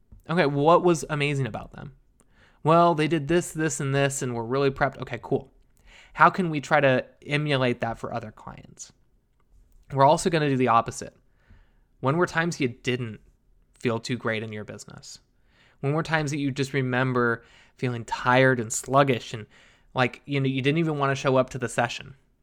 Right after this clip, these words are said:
What was it about that that led you there?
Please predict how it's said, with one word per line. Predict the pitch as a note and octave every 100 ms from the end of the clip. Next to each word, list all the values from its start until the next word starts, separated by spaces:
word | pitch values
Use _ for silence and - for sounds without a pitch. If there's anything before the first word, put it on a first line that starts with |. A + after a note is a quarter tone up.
| _ _ _ _ _ _ _
What | - C3+ D#3+
was | D#3+ D#3+
it | D#3+
about | C3 A#2+ C3+ C#3+
that | B2 A#2 - _ _ _ _ -
that | B2+ -
led | A#2+ C#3
you | D3+ A#2
there? | A2 -